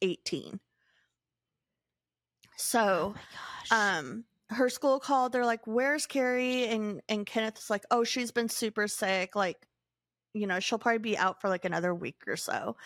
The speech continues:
Speaker 1: Um, and then Ken went to the hardware store. He purchased a saw and a garbage bag, and garbage bags. Um, Ju-, January third, two thousand five,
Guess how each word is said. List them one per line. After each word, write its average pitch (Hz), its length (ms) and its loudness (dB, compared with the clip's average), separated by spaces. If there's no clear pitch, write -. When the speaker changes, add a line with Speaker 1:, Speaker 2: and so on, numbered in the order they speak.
Speaker 1:
Um, 202 520 2
and 247 160 2
then 226 320 2
Ken 254 320 0
went 240 180 0
to 302 80 -4
the 320 140 0
hardware 202 400 0
store. 175 540 0
He 233 160 0
purchased 202 520 -2
a 294 60 2
saw 196 440 2
and 220 260 -2
a 220 80 -2
garbage 165 380 -2
bag, 143 340 -2
and 226 160 2
garbage 190 320 2
bags. - 580 0
Um, 208 420 2
Ju-, 226 300 2
January 285 760 0
third, 190 440 2
two 233 140 0
thousand 196 300 0
five, 196 520 4